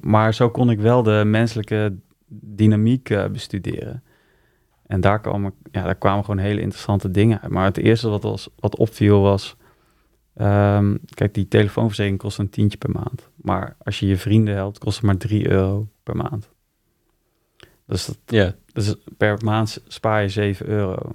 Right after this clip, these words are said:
Speaker 2: Ja.
Speaker 1: En als je dat dan gewoon oppot, dan, ja, dan heb je in één keer na een paar jaar, heb je toch best een leuk bedrag. Maar als je dit voor ondernemers gaat doen, voor een arbeidsongeschiktheidsverzekering,
Speaker 2: Ja.
Speaker 1: ja, dan g-, gaat het over veel grotere bedragen. Dus dat loont echt.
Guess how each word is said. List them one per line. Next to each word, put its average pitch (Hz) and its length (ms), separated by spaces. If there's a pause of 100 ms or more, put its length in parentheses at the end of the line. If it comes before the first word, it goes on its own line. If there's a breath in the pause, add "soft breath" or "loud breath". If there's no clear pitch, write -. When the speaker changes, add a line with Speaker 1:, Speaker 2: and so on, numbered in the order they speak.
Speaker 2:
Ja. 110 180
Speaker 1:
En 98 280
als - 160
je 107 80
dat 104 160
dan 98 120
gewoon 101 220
oppot, 107 420
dan, 95 300 (920 loud breath)
ja, - 180
dan 87 100
heb - 160
je 90 60
in 98 60
één 98 120
keer 95 240
na 98 120
een 95 100
paar 101 160
jaar, 98 200 (560)
heb 107 180
je 110 60
toch 101 140
best - 220
een 101 60
leuk 98 140
bedrag. 101 500 (100)
Maar 98 120
als 98 140
je 101 80
dit 101 220
voor 101 200
ondernemers 104 600
gaat 95 160
doen, 92 160
voor 98 100
een 95 80
arbeidsongeschiktheidsverzekering, - 1500
Speaker 2:
Ja. 98 140 (920)
Speaker 1:
ja, 92 120
dan 92 100
g-, - 120
gaat - 180
het - 100
over - 140
veel 101 140
grotere 101 480
bedragen. 107 520
Dus 98 140
dat 104 120
loont 104 380
echt. - 360